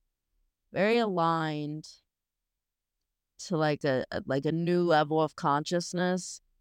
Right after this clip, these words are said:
and I'm feeling aligned to, like, the process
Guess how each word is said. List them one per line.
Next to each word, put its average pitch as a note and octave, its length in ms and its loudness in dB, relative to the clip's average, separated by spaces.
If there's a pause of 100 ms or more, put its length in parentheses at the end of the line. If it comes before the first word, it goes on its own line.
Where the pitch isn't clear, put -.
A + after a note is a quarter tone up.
(120)
and E3 120 2
I'm E3+ 160 4
feeling E3+ 440 2
aligned D3 720 0
to, D#3+ 280 -2
like, D3 320 0
the - 60 -6
process - 920 -4